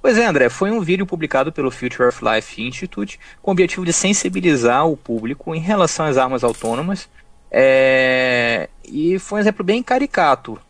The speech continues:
Quem não assistiu, eu recomendo que assista. Slaughterbots,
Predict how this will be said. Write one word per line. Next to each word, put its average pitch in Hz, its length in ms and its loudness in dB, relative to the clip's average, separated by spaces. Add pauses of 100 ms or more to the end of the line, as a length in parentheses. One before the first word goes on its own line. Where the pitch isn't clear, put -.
(160)
Quem 175 160 -4
não 214 140 0
assistiu, 208 420 -4
eu 196 60 2
recomendo 165 480 -2
que - 100 -2
assista. 160 880 -4
Slaughterbots, 160 1040 0